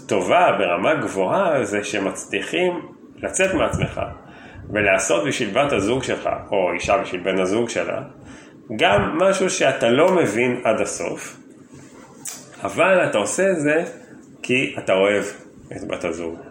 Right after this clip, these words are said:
או בת הזוג אוהבת את בן הזוג. ואני חושב שגם הרובד הזה מופיע בפרשת כי תצא, ולא מופיע אולי בפרשת משפטים. ואני אתן לכך כמה פעמים, התורה, אה, בפרשת כי תצא,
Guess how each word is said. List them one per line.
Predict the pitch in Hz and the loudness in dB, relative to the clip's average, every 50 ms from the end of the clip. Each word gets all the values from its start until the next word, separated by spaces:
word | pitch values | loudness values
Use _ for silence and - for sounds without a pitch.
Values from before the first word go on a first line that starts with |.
| - - - | -20 -16 -10
או | - 95 95 | -8 -4 -2
בת | 95 90 | -2 -2
הזוג | 95 87 90 101 92 | -2 -2 -2 0 0
אוהבת | 95 95 95 98 95 95 | 2 2 2 0 0 -2
את | 90 87 | -2 -2
בן | 90 90 85 | -2 -2 -2
הזוג. | 85 82 82 82 80 - - - - - - - - - - - - - - - - - | -2 -4 -4 -6 -10 -10 -14 -18 -20 -20 -20 -20 -20 -20 -20 -20 -20 -20 -20 -14 -6 -2
ואני | 95 92 - - | 0 0 0 0
חושב | - - - | 0 -2 -2
שגם | - - 208 - - 165 185 175 | -2 -2 -2 0 0 0 2 2
הרובד | 160 151 170 165 160 160 147 | 2 2 2 2 2 2 2
הזה | 135 123 110 117 143 175 180 180 175 - - - - - - - | 2 2 2 2 2 2 2 2 0 -2 -6 -10 -16 -16 -8 -4
מופיע | 110 104 101 - 156 156 147 135 | -4 -2 -2 0 0 2 2 2
בפרשת | - - 120 120 - 139 135 - | 2 2 0 2 2 0 0 0
כי | - 131 | -4 -4
תצא, | 120 147 160 - 180 175 | -2 -2 2 2 2 4
ולא | 135 127 123 135 151 151 | 4 4 4 4 4 4
מופיע | 135 - - 120 120 120 120 120 98 90 - - - - - - - - - - - - | 2 0 0 2 2 2 2 0 -2 -4 -6 -10 -14 -20 -20 -20 -20 -20 -20 -20 -16 -8
אולי | 170 180 180 - 101 101 | -6 -2 0 0 0 0
בפרשת | 95 95 95 92 - 92 87 87 - 92 95 | 0 0 -2 -2 -2 -2 -2 0 -2 -2 -2
משפטים. | 104 98 - - - 98 - 123 104 85 80 78 - - - - - - - - - - - - - - - - - | -2 -2 -2 -4 -4 -2 0 0 0 -2 -2 -6 -12 -16 -20 -20 -20 -18 -10 -6 -6 -6 -6 -8 -12 -18 -20 -14 -12
ואני | 98 92 92 98 98 98 98 101 98 98 95 | -10 -4 0 0 2 2 2 2 0 0 0
אתן | - 131 | 0 0
לכך | 139 - 123 - - - - - - - | 0 0 -2 -4 -4 -8 -12 -16 -8 -2
כמה | - 135 147 165 180 170 | 0 2 2 2 2 2
פעמים, | - - 113 98 92 90 87 90 104 123 - - - - - - - - - - - - - | 2 2 0 0 2 0 0 -2 -2 -4 -6 -8 -10 -12 -14 -14 -14 -16 -18 -20 -18 -12 -10
התורה, | - - - 107 92 95 120 151 165 170 165 - - - - - - - - | -10 -4 -2 -2 0 2 2 2 2 2 0 -2 -6 -12 -16 -18 -12 -4 -2
אה, | 117 113 113 113 110 98 101 | 0 0 2 2 0 0 0
בפרשת | 98 - 101 95 - - 135 135 - | 0 0 0 0 2 0 -2 -2 -2
כי | - 110 | -4 -4
תצא, | - 110 101 - - 95 92 | -2 -4 -4 -2 -2 -2 -2